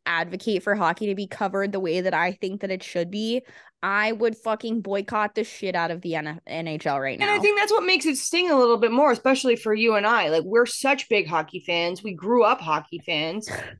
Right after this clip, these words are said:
Speaker 2: And, you know, I'm not even a part of the L G B T Q community, but I, I s-, consider myself an ally. And we joke about that all the time, but I really do. And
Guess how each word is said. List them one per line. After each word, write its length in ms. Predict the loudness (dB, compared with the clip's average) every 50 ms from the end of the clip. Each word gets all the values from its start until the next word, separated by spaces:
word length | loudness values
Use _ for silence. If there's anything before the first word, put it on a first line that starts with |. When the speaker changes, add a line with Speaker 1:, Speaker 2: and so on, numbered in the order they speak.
| _ _ _ _ 2
Speaker 2:
And, 340 | 2 4 4 4 2 0 0 2
you 100 | 4 6
know, 320 | 6 8 6 6 4 2 -2 -8 -8 -8 -8 -10 _ _ _ _ _ _ -20 -20 _ _ _ 0
I'm 180 | 2 2 4 4
not 160 | 4 4 4
even 180 | 2 2 2
a 80 | 2 0
part 260 | 0 0 0 2 2
of 60 | 2 2
the 80 | 2
L 160 | 4 4 2 2
G 140 | 0 -2
B 160 | -4 -4 -6 -6
T 220 | -6 -8 -10 -10
Q 200 | -10 -12 -14 -12
community, 540 | -10 -6 -4 -4 -2 -2 -2 -4 -4 -6 -2 0
but 100 | 0 0
I, 100 | 0 0 -4 _ -2
I 200 | 0 2 2 2
s-, 220 | 0 -2 -6 -14 -18 -8 -4
consider 320 | -2 -2 0 2 2 2
myself 540 | 2 2 0 -2 -4 -2 -2 -2 -2 -2 -6 _ _
an 80 | 0 2
ally. 680 | 4 4 4 4 4 2 2 2 2 2 2 0 0 -4 -6 _ _
And 220 | -2 -2 0 0 0
we 80 | -2
joke 260 | -2 0 2 2 2 2
about 160 | 2 2 2
that 100 | 4 4
all 80 | 4
the 60 | 4 2
time, 220 | 2 0 0 2
but 100 | 2 2
I 40 | 2
really 300 | 2 2 2 2 0 0
do. 380 | 0 2 4 4 4 4 4 2 2
And 240 | 2 0 0 -2